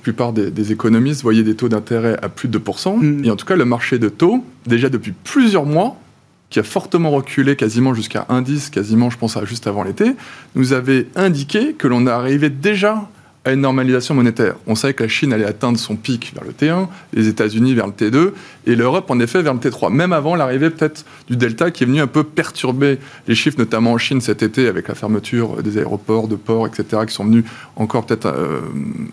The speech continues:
Speaker 1: accroître les problèmes de, de goulot d'étranglement. Mais ça, on l'a vu sur les taux d'intérêt, et on revient sur une normalisation de la croissance, donc c'est plutôt positif. On a eu de nombreuses fois le débat sur le plateau, value, croissance,
Speaker 2: Mmh.
Speaker 1: cyclique.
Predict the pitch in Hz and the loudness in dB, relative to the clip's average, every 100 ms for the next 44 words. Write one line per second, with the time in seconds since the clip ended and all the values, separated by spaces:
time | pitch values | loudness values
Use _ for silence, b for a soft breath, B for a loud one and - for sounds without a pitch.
0 | - 123 - 127 123 117 98 - 113 113 | -8 -8 -4 -4 -4 -4 -4 -2 0 4
1 | 110 101 - 110 107 98 - 110 107 196 | 2 2 -4 0 2 0 -2 -2 0 0
2 | 294 - _ _ _ _ _ - - 123 | -2 -10 _ _ _ _ _ -8 -2 0
3 | 202 202 127 156 - 117 135 113 110 120 | 2 0 0 -2 -2 0 2 0 0 0
4 | 214 - B B 123 113 165 220 123 127 | -2 -6 B B 0 2 0 0 0 2
5 | 160 185 160 143 131 120 175 120 - 101 | 2 2 0 2 0 0 -2 -4 -6 -6
6 | 202 359 - - 110 - - - 131 113 | -6 -6 -6 -2 -2 -2 -6 0 0 0
7 | B B - 147 120 117 - 277 135 120 | B B 0 2 2 2 2 2 2 4
8 | 123 143 143 131 123 - 139 139 127 B | 4 2 0 0 -2 0 2 2 -2 B
9 | B - 120 127 131 127 113 110 117 113 | B 0 2 4 2 0 -2 -2 -2 0
10 | 139 135 135 B B 101 107 117 120 - | 2 4 2 B B -2 2 2 0 -2
11 | 113 190 285 349 104 - 226 262 | -2 2 2 0 -6 -2 0 0